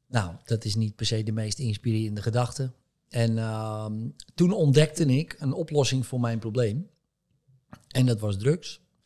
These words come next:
En, ehm, en voornamelijk, eh, ecstasy in den beginnen. En op een gegeven moment cocaïne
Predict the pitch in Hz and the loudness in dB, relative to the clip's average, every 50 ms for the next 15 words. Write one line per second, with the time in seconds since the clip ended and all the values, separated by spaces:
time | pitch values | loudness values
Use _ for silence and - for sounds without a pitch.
0 | _ _ _ _ - 113 107 - - - _ - 123 120 117 117 113 113 110 110 | _ _ _ _ -20 -20 -20 -20 -20 -12 _ 2 4 4 4 4 4 2 0 -2
1 | 113 110 110 110 110 110 110 110 117 123 143 127 117 - - 127 123 120 117 117 | -2 -4 -4 -4 -6 -6 -6 -6 -6 -6 -6 -6 -6 -4 -2 -2 0 0 0 0
2 | 113 113 107 104 - - 107 104 107 - - 123 - - - 135 - - 147 139 | -2 -2 -4 -4 -4 -4 -4 -4 -4 -2 -4 -4 -4 -2 -4 -2 -2 -2 -2 -2
3 | 143 160 170 123 123 127 123 127 127 127 120 - - 135 135 151 175 185 170 _ | -2 -2 -2 -2 0 0 0 0 0 0 -2 -2 0 0 0 0 -2 -4 -8 _
4 | _ _ _ _ _ _ _ - 117 113 110 110 107 104 - - 117 117 107 104 | _ _ _ _ _ _ _ -6 -4 -2 -2 -2 -4 -4 -4 -2 0 0 0 0
5 | 101 - - 120 117 98 117 143 135 131 135 135 135 135 165 | -2 0 2 2 2 2 -2 -2 0 0 0 0 0 -2 -6